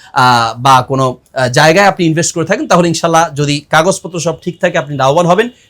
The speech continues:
ঠিক তেমনি যদি স্বর্ণের ক্ষেত্রে আপনি বিনিয়োগ করে থাকেন, দুই বছর আগে আপনি যা দিয়ে কিনেছেন বর্তমানে আপনি তার প্রায় ডাবল আপনি টাকা পাবেন। তবে শর্ত হচ্ছে যে আপনি কেনার ক্ষেত্রে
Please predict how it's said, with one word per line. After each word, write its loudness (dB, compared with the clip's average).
ঠিক -2
তেমনি 0
যদি -4
স্বর্ণের 0
ক্ষেত্রে -4
আপনি -6
বিনিয়োগ -6
করে -6
থাকেন, -4
দুই 0
বছর 0
আগে 2
আপনি -4
যা 2
দিয়ে -4
কিনেছেন -4
বর্তমানে -2
আপনি -6
তার 4
প্রায় 0
ডাবল 4
আপনি -4
টাকা -2
পাবেন। -8
তবে 0
শর্ত -4
হচ্ছে -4
যে -10
আপনি -2
কেনার 2
ক্ষেত্রে -4